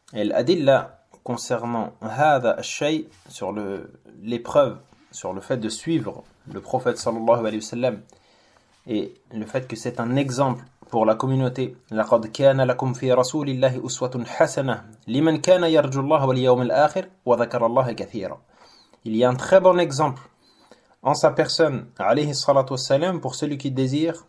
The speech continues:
ad-dar al-akhirah, al-jannah, la miséricorde d'Allah subhanahu wa ta'ala, كذلك d'être écarté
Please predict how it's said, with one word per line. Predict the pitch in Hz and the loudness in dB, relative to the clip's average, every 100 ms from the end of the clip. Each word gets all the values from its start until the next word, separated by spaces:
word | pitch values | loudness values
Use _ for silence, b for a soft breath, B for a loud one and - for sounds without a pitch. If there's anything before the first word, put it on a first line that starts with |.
| _ - | _ 0
ad-dar | 120 117 123 | 4 4 4
al-akhirah, | 117 110 120 135 123 - - _ | 4 4 4 4 0 -2 -12 _
al-jannah, | 120 107 120 135 131 120 b b b b b | -4 -2 2 2 2 -4 b b b b b
la | 113 117 | 4 4
miséricorde | 127 131 123 135 120 | 4 4 2 2 2
d'Allah | 117 127 | 2 2
subhanahu | 123 120 - 135 123 | 0 -4 -4 -2 0
wa | |
ta'ala, | 117 127 123 - - - | 2 2 4 0 -6 -8
كذلك | 120 131 147 143 | 2 4 4 2
d'être | 127 123 - | -2 -2 -6
écarté | 151 151 135 - 180 | -4 -2 -4 -2 -4